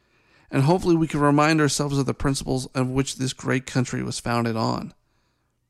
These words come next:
I have to believe that. I have to hope for that. I pray that you do too. This has been on my mind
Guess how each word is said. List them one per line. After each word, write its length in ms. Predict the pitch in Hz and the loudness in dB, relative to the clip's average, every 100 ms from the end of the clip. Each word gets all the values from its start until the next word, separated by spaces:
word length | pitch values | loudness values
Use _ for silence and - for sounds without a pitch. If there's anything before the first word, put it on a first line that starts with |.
| _ _ _ _ _ _ _ _ | _ _ _ _ _ _ _ _
I 100 | 123 | -4
have 240 | 123 120 - | -2 -2 -4
to 100 | 117 | -8
believe 340 | 113 107 107 | -6 -6 -6
that. 180 | 101 98 | -10 -12
I 120 | 104 | -10
have 320 | 117 110 110 - | -6 -4 -4 -6
to 80 | |
hope 240 | 110 101 - | -8 -8 -8
for 140 | 110 | -10
that. 280 | 107 101 - _ _ _ _ _ _ _ _ _ _ - | -8 -12 -14 _ _ _ _ _ _ _ _ _ _ -4
I 120 | 135 | -4
pray 400 | - - 151 151 | -6 2 4 6
that 160 | 139 | 4
you 180 | 131 135 | 4 4
do 220 | 127 123 | 6 2
too. 400 | 117 139 139 123 - - _ _ _ _ _ _ _ _ _ _ _ _ _ _ _ _ _ _ _ _ _ _ _ _ _ _ _ _ _ _ _ _ _ _ _ _ _ _ _ _ _ _ _ _ _ _ | 2 0 0 -2 -12 -20 _ _ _ _ _ _ _ _ _ _ _ _ _ _ _ _ _ _ _ _ _ _ _ _ _ _ _ _ _ _ _ _ _ _ _ _ _ _ _ _ _ _ _ _ _ _
This 160 | 139 139 | -4 -2
has 120 | 139 | 0
been 160 | 143 | 2
on 160 | 139 135 | 4 4
my 120 | 131 | 2
mind 380 | 123 123 123 | 2 0 0